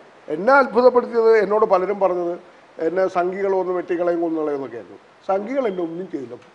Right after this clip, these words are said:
ഒരു ഫോണിൽ പോലും എന്നെ ഭീഷണിപ്പെടുത്തിയില്ല. പക്ഷെ എന്നെ ഞെട്ടിച്ചത്, ആ, വേറെ താടിയും മുടിയും വെച്ചവർ കുറേ പേര് എനിക്ക്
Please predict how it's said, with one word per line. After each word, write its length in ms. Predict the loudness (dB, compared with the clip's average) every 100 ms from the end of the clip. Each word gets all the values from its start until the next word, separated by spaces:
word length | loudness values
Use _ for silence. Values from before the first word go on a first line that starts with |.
| _ _ _ -10 -10
ഒരു 100 | -10 -4
ഫോണിൽ 420 | 2 6 6 4 0
പോലും 180 | 0 0
എന്നെ 120 | -2 -6
ഭീഷണിപ്പെടുത്തിയില്ല. 640 | -8 -8 -12 -14 -16 -18 -20 _ _ _ _
പക്ഷെ 180 | -8 -4 -2
എന്നെ 160 | -2 -6 -12 -20 _ -10 -8
ഞെട്ടിച്ചത്, 640 | -8 -8 -8 -4 -6 -6 -16 _ _ _ _ -20 -18 -16
ആ, 20 | -14 -14 -10 -4
വേറെ 180 | 0 0 2
താടിയും 260 | 2 2 0
മുടിയും 200 | -2 -2
വെച്ചവർ 240 | -6 -6 -4
കുറേ 120 | -6 -4
പേര് 120 | -6 -6
എനിക്ക് 180 | -10